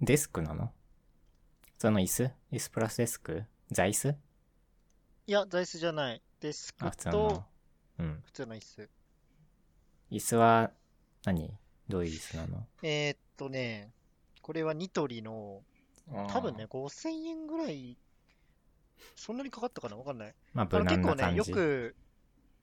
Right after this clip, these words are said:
Speaker 2: なんだろう、東京にある、
Speaker 1: うん。
Speaker 2: この、本社がちょっと手狭な会社に置いてあるような、その黒い、
Speaker 1: <laughs> ああ。
Speaker 2: ちょっと良さそうに見える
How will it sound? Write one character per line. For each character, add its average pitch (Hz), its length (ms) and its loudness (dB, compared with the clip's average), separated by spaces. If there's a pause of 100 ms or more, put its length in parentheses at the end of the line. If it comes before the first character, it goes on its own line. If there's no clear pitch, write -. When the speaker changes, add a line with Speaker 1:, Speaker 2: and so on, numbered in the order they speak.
(120)
Speaker 2:
な 147 80 -8
ん 131 60 -10
だ 120 100 -4
ろ 104 200 -14
う、 - 140 -20
東 202 220 0
京 202 240 2
に 190 140 4
あ 185 100 8
る、 117 420 -4 (400)
Speaker 1:
う 175 80 0
ん。 160 120 -2
Speaker 2:
こ - 60 -8
の、 220 280 -14 (680)
本 202 260 0
社 123 540 2 (520)
が 147 100 -4
ち - 100 -4
ょ - 0 -
っ - 20 -8
と 147 100 -10
手 160 180 -4
狭 170 300 4
な 165 120 4
会 180 280 6
社 170 160 8
に 160 160 -2
置 165 140 4
い - 40 -10
て - 120 4
あ 190 80 12
る 147 80 6
よ 139 80 0
う 113 40 -8
な、 117 100 -6
そ - 100 0
の - 220 6
黒 123 140 8
い、 110 200 -6 (680)
Speaker 1:
<laughs> - 640 -10
あ 95 60 0
あ。 - 260 -4 (400)
Speaker 2:
ち - 100 -8
ょ - 40 -10
っ - 40 -20
と - 80 -8
良 190 100 -2
さ 208 140 2
そ 220 200 2
う 208 40 0
に 214 100 -6
見 208 100 -2
え 208 80 6
る 220 320 2